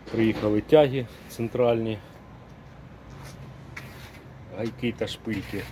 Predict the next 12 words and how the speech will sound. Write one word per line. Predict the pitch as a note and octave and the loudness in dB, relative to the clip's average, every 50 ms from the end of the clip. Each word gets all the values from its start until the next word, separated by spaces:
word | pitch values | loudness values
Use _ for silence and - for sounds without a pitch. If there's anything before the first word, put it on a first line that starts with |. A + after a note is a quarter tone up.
| - - - - - - - - - | -12 -14 -16 -16 -16 -14 -10 -4 -2
до | G#2+ G#2 G2+ | 0 0 0
задніх | F#2 G#2 A2 G#2+ - G#2 G2+ F#2+ - - - - - - - - - - - - - - - - - | 2 2 2 2 2 -2 -6 -8 -10 -12 -16 -18 -18 -18 -18 -18 -18 -18 -14 -12 -12 -12 -12 -8 -4
колес, | A2+ A#2+ C#3 D#3 D3+ C#3 - - - - - - - - - - - - - - - - - - - - - | 0 4 6 6 6 4 2 -4 -12 -12 -12 -12 -14 -14 -14 -14 -12 -12 -12 -12 -12 -12 -12 -14 -10 -4 -2
до | B2+ A2+ | -2 -2
передніх | - - A#2 B2+ C#3+ C3+ B2 C3 C3 A#2+ - - | 0 0 2 4 2 2 2 0 -4 -4 -6 -4
колес | - B2 B2+ B2 B2 - - - - - - - | -2 0 0 0 0 0 -4 -10 -12 -12 -12 -8
приїхали | - A#2 A#2 B2 A#2+ - - A#2+ A2+ A2 A2+ G#2 - | -6 -4 -2 -2 -4 -4 -4 -4 -4 -4 -4 -4 -4
болти, | A2 A2 G#2+ - A#2 A2+ - | -6 -6 -4 -4 -4 -4 -4
шпильки. | - - - A#2 A2 G#2 - - - A2 - - - - - - - - - - - - - - - - - - - | -6 -6 -4 -2 -2 -2 -4 -6 -6 -6 -6 -6 -8 -10 -10 -10 -12 -12 -12 -12 -10 -10 -10 -10 -12 -12 -12 -10 -4
Так, | - C3 B2 A#2 - - - - - | -2 -2 -2 -4 -6 -12 -14 -12 -8
приїхали | - A#2 A#2 B2 A#2 - - A2 A2 A2+ | -4 -2 -2 -2 -4 -4 -4 -4 -2 -2
втулки | G#2 - - - A#2+ A#2 G#2+ G2+ - - G2+ | -4 -6 -6 -2 -2 0 0 -2 -2 -4 -4